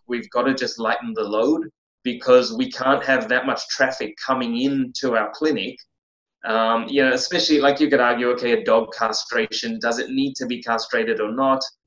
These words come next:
Well, hey, keep your dog locked up, be a responsible pet owner, and then you can wait.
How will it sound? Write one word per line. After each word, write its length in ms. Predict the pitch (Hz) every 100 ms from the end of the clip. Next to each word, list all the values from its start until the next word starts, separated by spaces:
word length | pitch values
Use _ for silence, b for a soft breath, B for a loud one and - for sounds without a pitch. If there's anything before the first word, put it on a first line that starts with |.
| -
Well, 240 | 143 139
hey, 380 | 131 127 123 123
keep 220 | - 143 131
your 140 | 120
dog 200 | 120 117
locked 340 | 110 110 -
up, 180 | 120 110 -
be 100 | 117
a 60 |
responsible 680 | 113 110 - 110 110 104 101
pet 140 | - 135
owner, 400 | 120 117 113 110
and 120 | 117
then 140 | 113 117
you 100 | 113
can 220 | - 107
wait. 240 | 104 104